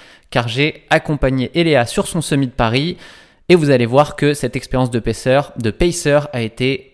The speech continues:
très cool. Je vais vous donner des petits conseils au passage. Je vous dis pas le résultat. Si vous l'avez sur les réseaux sociaux, on va dire que ça s'est plutôt bien passé ce semi. Et on va aussi passer à travers des réflexions d'entraînement,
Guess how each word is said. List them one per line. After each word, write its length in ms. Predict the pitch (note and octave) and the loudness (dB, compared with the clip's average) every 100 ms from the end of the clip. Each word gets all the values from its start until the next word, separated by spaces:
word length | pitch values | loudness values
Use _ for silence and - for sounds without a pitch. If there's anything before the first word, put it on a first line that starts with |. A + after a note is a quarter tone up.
| _ | _
très 220 | - D3 | -2 -2
cool. 260 | - C#3 D3 | 0 0 0
Je 120 | C3 | -2
vais 140 | B2 | -4
vous 140 | A#2 B2 | -4 -4
donner 300 | B2 C3 B2+ | 0 0 0
des 160 | A#2 | -2
petits 360 | A#2 F#3 F3 F3+ | -4 -4 -6 -6
conseils 380 | - C#3 C#3+ B2 | -4 -2 -2 -2
au 40 | |
passage. 600 | A#2 A2 C3+ D3+ F3+ F3 - - - - - - _ _ | -2 0 4 4 4 -2 -14 -20 -20 -20 -20 -20 _ _
Je 80 | - | -16
vous 60 | A2+ | -10
dis 100 | - | 2
pas 100 | D#3+ | 4
le 60 | |
résultat. 640 | C#3 C3 C3 - D3+ - - | 4 2 2 4 4 4 -4
Si 120 | - A#2 | -18 -8
vous 60 | |
l'avez 220 | A2 B2+ | -4 -2
sur 140 | D3 B2+ | -2 -2
les 80 | B2 | 0
réseaux 280 | A#2+ A#2 | 0 -2
sociaux, 560 | A2+ A#2+ - C#3+ D3+ - | -6 -10 -6 -2 -2 -4
on 340 | - D3 _ G#2 | -20 -20 _ -10
va 60 | |
dire 100 | A#2+ | -8
que 60 | - | -8
ça 80 | A#2+ | -12
s'est 140 | - | -8
plutôt 260 | - - A#2 | -6 -4 -2
bien 180 | B2 | -2
passé 400 | B2+ A2+ - G#2 - | -2 -4 -6 -10 -10
ce 220 | - D#3 | -8 -6
semi. 420 | - A#2 A2+ D3 - - - - _ _ C3 | -4 -4 -4 -6 -10 -20 -20 -20 _ _ 0
Et 320 | C3+ C#3+ - _ _ _ | 2 2 -4 _ _ _
on 80 | C#3+ | -2
va 120 | E3+ | 0
aussi 260 | D3+ - C3+ | 0 -2 -4
passer 340 | A#2+ - C#3 | -6 -2 -2
à 80 | B2 | -2
travers 400 | - A2 A#2+ C#3+ | -4 -6 -4 -4
des 120 | A#2+ | -4
réflexions 520 | B2+ A#2+ B2+ - C3 | -6 -6 -6 -6 -2
d'entraînement, 640 | B2 A#2+ B2 A2 A#2 - | 0 0 -2 0 -2 -4